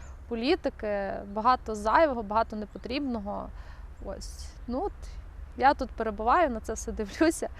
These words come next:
Ось. І, ну, воно змінює, напевно. Чому я не пішла в політику? Е, <clears throat> дуже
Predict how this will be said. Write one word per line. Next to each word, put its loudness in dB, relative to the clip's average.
Ось. -4
І, -4
ну, 6
воно 8
змінює, 4
напевно. -10
Чому 2
я 6
не 0
пішла 0
в 2
політику? -6
Е, -4
<clears throat> 12
дуже 8